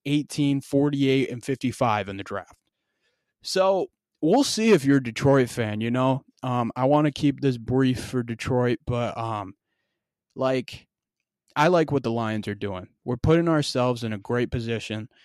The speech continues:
And now with Aaron Rodgers going out of the N F C North because he just requested a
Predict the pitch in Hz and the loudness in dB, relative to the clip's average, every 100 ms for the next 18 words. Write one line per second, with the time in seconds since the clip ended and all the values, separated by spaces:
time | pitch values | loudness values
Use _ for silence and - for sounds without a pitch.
0 | _ _ _ - 123 143 143 135 - 147 | _ _ _ -6 -2 2 2 0 0 0
1 | 143 123 127 143 135 120 - 123 120 120 | 2 4 4 4 0 -4 0 0 0 0
2 | 120 117 104 123 120 - 123 113 123 127 | 0 0 -2 -2 -4 -4 -4 -2 0 -2
3 | 110 - _ 123 113 120 113 - 127 123 | -4 -8 _ -10 -6 -6 -6 -4 -4 -2
4 | 117 113 - _ - 123 131 117 - 113 | -4 -6 -14 _ -14 -4 -2 -2 -4 -6
5 | 110 | -6